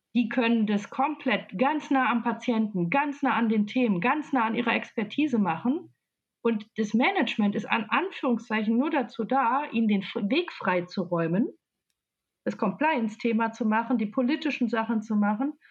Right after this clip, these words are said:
um das zu ermöglichen. Also ich vergleiche das immer ein bisschen mit dem Curling. Es ist ja dieser Eis-, Eissport, wo man diese Eisstöcke oder Eis-, ich weiß gar nicht, wie die Eissteine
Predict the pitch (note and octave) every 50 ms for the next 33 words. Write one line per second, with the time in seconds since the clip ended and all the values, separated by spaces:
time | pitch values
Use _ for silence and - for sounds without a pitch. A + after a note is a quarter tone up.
0 | - - _ _ - G#3+ G#3+ - - - G3 G3+ B3+ D4 - - - - C4 -
1 | A3 A3 G#3+ A3 A3 - - D#3 C#3+ - - - - - _ _ _ _ _ _
2 | _ _ _ _ - F#3+ A3+ A3 - B3 G#3+ G3+ G#3+ B3 D4 - - C4+ - -
3 | B3+ B3 A#3 G#3+ C4 B3+ - C#4 A#3+ A#3 A3 G#3 - - A#3 A#3 A#3+ A#3 F3+ D3+
4 | C#3+ C#3 C3+ - - - _ _ _ _ _ _ _ _ _ _ _ _ - G#3
5 | G#3 B3+ A#3+ - C#4 G#3+ A#3+ A#3 G#3+ - - - A3 B3 C#4+ - - - - -
6 | - - - - - G3+ G#3 C4 B3+ - - - - - C4 C4 C4+ D4 C#4+ -
7 | _ - A#3+ A3+ A3 A3+ A3+ A3+ A3+ A3+ A3+ G#3+ - - - A#3 G#3 G#3 - -
8 | A3 B3+ B3+ - - - - - G#3 G#3 G#3+ A3 G3 G3 F#3 - - - - G3
9 | F#3+ - G3+ A#3+ C4 - - - - - _ _ _ _ _ _ _ _ _ _
10 | - F3 F3+ - G#3 F#3+ G3 F3 G3 E3+ F3+ - G3+ A#3 C4 - - - A3+ A3
11 | B3 C4 A#3+ G#3 B3+ D4+ D#4 -